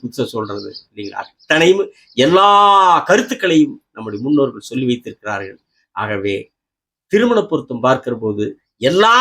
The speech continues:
வகை அம்சங்களையும் ஆராய்வதுதான் ஒரு நல்ல ஜோதிடர் என்பதை காட்டிலும் நல்ல மனிதனாக இருக்க முடியும், நல்ல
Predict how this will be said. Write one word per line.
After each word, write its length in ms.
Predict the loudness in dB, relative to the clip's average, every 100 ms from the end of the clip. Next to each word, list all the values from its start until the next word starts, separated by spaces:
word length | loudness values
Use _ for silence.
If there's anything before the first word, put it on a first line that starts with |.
| 4 4
வகை 200 | 4 2
அம்சங்களையும் 580 | 0 -2 0 4 4 4 2 4
ஆராய்வதுதான் 760 | 4 2 0 -4 0 0 0 -4 _ _ -18
ஒரு 120 | -12 -4 0
நல்ல 260 | 2 2 0 4
ஜோதிடர் 460 | 4 6 4 4 2
என்பதை 300 | 0 2 2 2 0
காட்டிலும் 480 | 0 0 -6 -6 -8 -4 -2
நல்ல 260 | 0 -2 0 2
மனிதனாக 500 | 2 2 4 4 2
இருக்க 180 | -4 -8 -12
முடியும், 300 | -10 -10 -12 _ _ _ -6
நல்ல 340 | -2 0 0